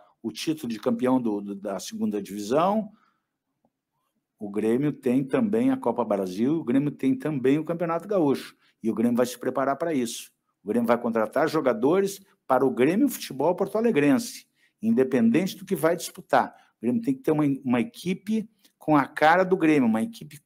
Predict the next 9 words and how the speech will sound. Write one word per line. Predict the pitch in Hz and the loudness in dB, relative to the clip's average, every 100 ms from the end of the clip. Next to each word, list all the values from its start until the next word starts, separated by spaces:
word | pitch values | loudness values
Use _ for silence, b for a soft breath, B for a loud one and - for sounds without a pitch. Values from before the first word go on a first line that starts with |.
| _ | _
competitiva. | 165 196 226 - - 202 196 - - - 165 113 95 b b b - | 4 4 4 0 0 0 -2 -8 -8 -2 -2 -2 -6 b b b -2
E | 117 | 2
nós | 120 117 | 2 2
vamos | 147 190 - | 0 0 -4
procurar, | - 165 - 139 160 | -4 -4 0 0 0
de | 127 | -2
todas | - 185 202 | -2 0 0
as | 170 143 | 0 -2
formas, | - 139 156 180 175 | 0 2 2 0 -6